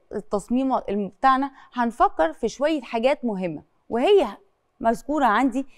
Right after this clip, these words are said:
الأشكال والألوان، لكن قبل ما هنتكلم فيها هنبص على الصورة بتاعتنا اللي موجودة عندي، هنلاقي إن فيها م-، شوية أدوات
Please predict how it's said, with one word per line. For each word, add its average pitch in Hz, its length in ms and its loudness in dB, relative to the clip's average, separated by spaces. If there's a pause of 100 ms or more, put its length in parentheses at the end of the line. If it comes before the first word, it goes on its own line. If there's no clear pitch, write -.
(640)
الأشكال 269 600 2
والألوان، 196 460 -2 (160)
لكن 196 220 -2
قبل 359 280 2
ما 233 100 0
هنتكلم 247 420 -2
فيها 262 280 -2 (240)
هنبص 254 360 2
على 214 280 0
الصورة 311 320 -2
بتاعتنا 269 420 0
اللي 226 140 -2
موجودة 208 360 -2
عندي، 165 260 -2 (300)
هنلاقي 330 360 2
إن 254 140 2
فيها 302 260 -2
م-، 226 140 -4
شوية 294 420 0 (160)
أدوات 220 460 4